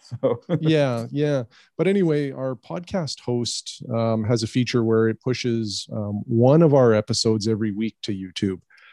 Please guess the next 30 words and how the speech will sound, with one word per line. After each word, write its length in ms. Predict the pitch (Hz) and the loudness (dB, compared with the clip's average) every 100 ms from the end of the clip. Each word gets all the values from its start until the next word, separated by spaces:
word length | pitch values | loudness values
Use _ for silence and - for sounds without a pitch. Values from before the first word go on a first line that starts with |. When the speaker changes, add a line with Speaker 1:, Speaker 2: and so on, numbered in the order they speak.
| - | -4
Speaker 2:
So 320 | - 120 120 | 4 6 8
if 200 | 117 - | 6 4
there 180 | 123 120 | 4 6
are 220 | 135 151 | 6 4
any 200 | 147 147 | 4 2
YouTube 380 | 123 120 - 104 | 0 -2 -4 -4
listeners 480 | 113 127 - 139 131 | -2 -2 -2 -2 -2
out 160 | 131 131 | -4 -4
there, 340 | 143 139 151 - _ _ _ | -6 -6 -8 -12 _ _ _
um, 340 | 120 113 110 107 | -6 -4 -2 -2
and 160 | 113 | -4
you're 60 | 113 | -2
kinda 240 | 147 147 | 0 2
wondering 400 | 135 139 139 123 | 2 4 2 2
why 320 | 120 120 127 | 0 0 0
it 240 | 123 113 110 | -2 -2 -4
goes 260 | 117 117 | -4 -4
from, 160 | - 110 | -6 -8
like, 260 | 107 104 - | -6 -8 -8
say, 300 | - 107 110 | -2 0 0
episode 420 | 107 110 107 101 | -2 -4 -4 -4
one 180 | 110 113 | -4 -4
oh 100 | 110 | -4
nine 500 | 110 117 120 117 110 | -2 -2 -2 -4 -6
to 140 | 110 | -8
episode 440 | 104 110 - 104 101 | -10 -8 -4 -4 -4
one 180 | 110 | -4
eleven, 520 | 104 104 123 160 170 175 _ _ _ _ | -4 -2 0 0 -2 -6 _ _ _ _
that's 320 | 107 107 - | -4 -4 -4
why. 320 | 98 82 82 | -8 -8 -10